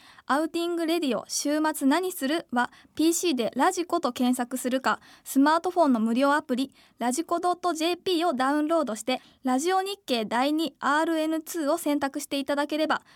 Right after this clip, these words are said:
全国どこでもお聞きいただけます。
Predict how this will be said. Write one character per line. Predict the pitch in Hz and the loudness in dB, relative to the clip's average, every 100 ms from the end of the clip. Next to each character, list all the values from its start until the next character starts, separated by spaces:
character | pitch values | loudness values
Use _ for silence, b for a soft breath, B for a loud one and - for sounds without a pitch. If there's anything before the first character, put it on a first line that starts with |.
| b | b
全 | - 330 | -4 -2
国 | 330 254 214 | 0 -4 -2
ど | 277 | -2
こ | 330 330 | 0 0
で | |
も | 349 311 | 0 0
お | 240 | -2
聞 | 254 | -6
き | 247 233 | -6 -6
い | |
た | 240 | -4
だ | 247 | -2
け | 254 262 | 0 0
ま | 302 370 | 0 -2
す。 | - | -10